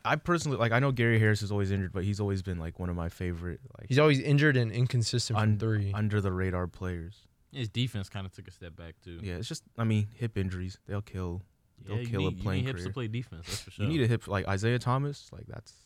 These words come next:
Speaker 1: that's prime
Speaker 2: I mean, the
Speaker 1: example.
Speaker 2: Magic might be, uh, pulling up in, in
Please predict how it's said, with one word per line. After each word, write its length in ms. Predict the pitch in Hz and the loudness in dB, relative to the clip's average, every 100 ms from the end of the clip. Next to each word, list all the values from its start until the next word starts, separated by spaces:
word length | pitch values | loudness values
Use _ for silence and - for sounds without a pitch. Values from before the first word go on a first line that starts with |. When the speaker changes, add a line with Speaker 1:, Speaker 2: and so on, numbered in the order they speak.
| - | -16
Speaker 1:
that's 160 | 92 - | -14 -14
prime 200 | - 95 | -6 -4
Speaker 2:
I 120 | 98 | 0
mean, 40 | |
the 20 | 127 | 2
Speaker 1:
example. 80 | 123 | 4
Speaker 2:
Magic 280 | 131 143 135 | 6 6 6
might 200 | 131 123 | 4 4
be, 160 | 127 113 _ - | 4 2 _ -6
uh, 320 | 120 107 107 98 | 0 0 0 -2
pulling 280 | 131 120 117 | -4 -2 0
up 220 | 117 117 | 0 0
in, 160 | 107 - | -4 -4
in 400 | 120 101 98 95 | -4 -4 -6 -10